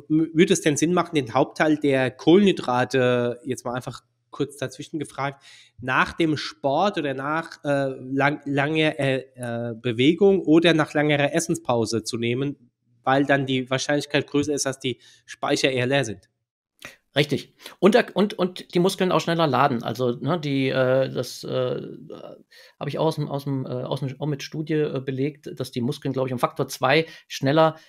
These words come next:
Speaker 2: Glucose, die haben sowieso dann auch noch, äh, die laden Glucose sogar ohne Insulin. Äh, und, äh, wenn Glucose im Blut hochgeht, wird um Faktor zwei, ich glaub, zwei Stunden nach Workout,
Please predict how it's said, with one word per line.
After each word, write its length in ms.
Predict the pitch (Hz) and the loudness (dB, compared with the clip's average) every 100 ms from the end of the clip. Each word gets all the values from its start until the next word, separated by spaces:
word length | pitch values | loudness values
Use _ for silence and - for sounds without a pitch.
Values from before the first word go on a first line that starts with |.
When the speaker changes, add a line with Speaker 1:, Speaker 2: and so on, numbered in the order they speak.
| _ | _
Speaker 2:
Glucose, 540 | - 139 147 160 165 - - | -6 -4 0 2 2 -2 0
die 40 | 127 | 2
haben 100 | 143 | 4
sowieso 300 | 165 147 151 | 4 4 6
dann 200 | 147 139 | 4 6
auch 220 | 156 151 | 2 4
noch, 300 | 156 151 - | 2 2 -8
äh, 280 | 113 113 - | -8 -8 -6
die 100 | 143 | -4
laden 320 | 139 151 175 | 2 2 2
Glucose 380 | 165 151 180 156 | 0 4 4 4
sogar 280 | 147 131 | 0 2
ohne 200 | 170 247 | 6 6
Insulin. 480 | 226 214 220 226 226 - - 147 | 6 4 2 4 2 0 -16 -6
Äh, 200 | 143 160 | 2 4
und, 360 | - 160 160 151 | 6 2 2 0
äh, 500 | 143 147 139 139 - | 2 4 4 0 -6
wenn 280 | - 139 156 | 0 2 2
Glucose 500 | - - 143 143 151 | -2 -4 -2 2 2
im 180 | 139 127 | 2 -2
Blut 300 | 123 139 - | -2 -6 -4
hochgeht, 460 | 139 - 143 - _ | -8 -4 -6 -6 _
wird 280 | 127 127 131 | _ -4 -4
um 140 | - | -8
Faktor 380 | 117 156 - 135 | -6 -6 -6 -10
zwei, 380 | - - 123 156 | -8 -2 0 0
ich 80 | - | -2
glaub, 180 | 143 - - | -6 -8 -20
zwei 220 | - 135 143 | -8 -4 -2
Stunden 320 | - 156 135 | -2 -4 -2
nach 180 | 123 127 | -2 0
Workout, 480 | 127 147 147 147 | 0 2 0 0